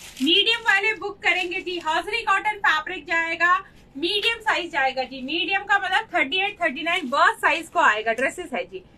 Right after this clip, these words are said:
Front में इस तरीके से आपको हल्की सी embroidery मिलेगी, ये देखिए,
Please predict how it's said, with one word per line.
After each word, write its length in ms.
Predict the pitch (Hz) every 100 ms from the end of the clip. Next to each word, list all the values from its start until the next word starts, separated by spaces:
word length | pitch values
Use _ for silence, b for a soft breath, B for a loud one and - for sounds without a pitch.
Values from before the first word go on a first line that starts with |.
| b b -
Front 360 | 381 427 453 440
में 80 | 440
इस 220 | 440 427
तरीके 380 | 415 381 381 370
से 140 | 403 370
आपको 300 | 330 381 381
हल्की 280 | 330 294 359
सी 120 | 359
embroidery 540 | 285 269 254 247 330
मिलेगी, 360 | 302 294 302 339
ये 120 | 285
देखिए, 320 | 196 - -